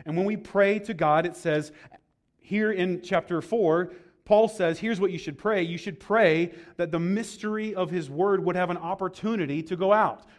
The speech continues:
Pray for opportunities for you and I to share this good news." If you skip all the way to Revelation chapter five,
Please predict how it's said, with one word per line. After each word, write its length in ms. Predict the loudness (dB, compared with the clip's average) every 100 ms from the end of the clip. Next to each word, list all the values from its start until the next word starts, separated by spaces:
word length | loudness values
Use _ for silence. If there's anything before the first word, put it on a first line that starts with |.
| _
Pray 180 | 0
for 180 | 2 0
opportunities 640 | 0 -2 -4 -6 -6 -6
for 160 | -8 -10
you 180 | -6 -4
and 80 | -2
I 100 | -4
to 80 |
share 540 | -6 -10 -8 -6 -4 -6 -12 _
this 300 | -8 -8 -8
good 300 | -10 -6 -4
news." 400 | -4 -2 -4 -6 -18 -18
If 140 | -14 -12
you 60 |
skip 320 | -12 -6 0 4
all 120 | 4
the 60 |
way 140 | 4 2
to 60 |
Revelation 520 | 2 2 0 -4 -6 -8
chapter 340 | -4 -4 -6
five, 420 | -4 -4 -4 -8